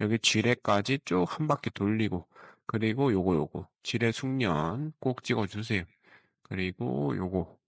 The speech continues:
어, 오라 스킬. 요거는 뭐 당연히 찍는 거지. 왜냐면 그 지뢰 자체도 오라기 때문에. 그리고 이쪽에, 어, 사술 효과 범위, 범위 찍어줬고요. 그리고, 어, 자, 만화의 점유 효율.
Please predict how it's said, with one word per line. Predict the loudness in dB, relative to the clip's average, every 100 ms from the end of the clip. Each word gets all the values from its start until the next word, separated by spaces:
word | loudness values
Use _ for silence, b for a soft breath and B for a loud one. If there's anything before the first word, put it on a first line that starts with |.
| _ -10
어, | -4
오라 | 0 2 2
스킬. | 0 -4 -6 -6 -6 -8 -4
요거는 | 0 2 2 2
뭐 | 0 0
당연히 | -2 -2 0 -2
찍는 | -4 -6 -4 -4
거지. | -4 -6 -8 -8 -10 B B B
왜냐면 | -2 0 -2 _ -20 -4
그 | -2 0 -4
지뢰 | -4 -2 0
자체도 | -2 -2 -2 0 0
오라기 | 0 2 0 -2
때문에. | -4 -6 -6 -8 -10 -10 -12 -14 B B B B
그리고 | -12 -6 -4 -4 -4
이쪽에, | -6 -4 -2 2 2 2 0 0
어, | -2
사술 | 0 0 2 2 2 0 _ _
효과 | -8 0 2
범위, | 2 0 0 -2 -2 -4 -8 -10 -10
범위 | -6 -4 -4
찍어줬고요. | -4 -4 -4 -8 -8 -4 -2 -4 B B B B
그리고, | -8 -2 -2 -2 -2 0 0 0 -4
어, | -10 -8 -6
자, | -4 -4
만화의 | 2 2 4 2 0
점유 | 0 2 4 4
효율. | 2 2 2 0